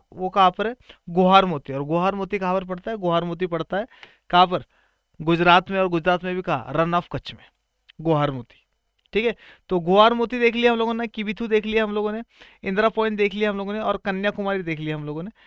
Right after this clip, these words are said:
ठीक है, और कन्याकुमारी तमिलनाडु में है क्या? कन्याकुमारी तो केरला में है,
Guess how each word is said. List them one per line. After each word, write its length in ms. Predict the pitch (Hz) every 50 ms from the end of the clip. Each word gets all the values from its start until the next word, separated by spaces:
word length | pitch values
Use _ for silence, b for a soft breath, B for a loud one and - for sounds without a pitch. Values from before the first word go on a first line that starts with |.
| b b _ -
ठीक 140 | 196 214
है, 100 | 226 202 B B B B B -
और 80 | 185 175
कन्याकुमारी 720 | - 202 190 190 202 214 226 220 220 214 214 214 214 233
तमिलनाडु 540 | 233 - 214 202 220 233 233 226 220 208 214
में 100 | 196 165
है 80 | 143
क्या? 200 | 131 - - 120 - _ _ _ _ _ _ _ _ _ _ _ _ _ _ _ _ _ _ _ _ _
कन्याकुमारी 500 | - 170 170 180 202 214 - 214 208 208
तो 100 | 208 220
केरला 360 | 214 - 226 220 220 226 220 214
में 120 | 202 196
है, 100 | 185 175